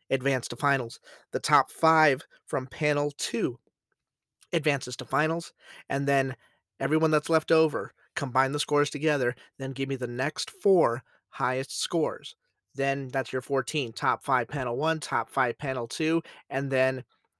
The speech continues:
the next four highest scoring programs out of everyone else that's left over.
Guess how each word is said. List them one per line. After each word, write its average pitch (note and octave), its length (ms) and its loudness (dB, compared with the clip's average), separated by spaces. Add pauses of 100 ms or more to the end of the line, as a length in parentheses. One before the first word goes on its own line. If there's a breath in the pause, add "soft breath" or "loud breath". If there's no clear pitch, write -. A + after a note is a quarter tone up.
(160)
the C#3 120 -2
next C3 540 -2 (340)
four C3+ 320 2
highest B2+ 500 -2
scoring A#2+ 360 -6
programs C#3 680 0
out A#2+ 100 -4
of A2+ 100 -6
everyone B2+ 340 -2
else C3+ 160 -4
that's - 220 -8
left - 220 -2
over. C#3+ 300 4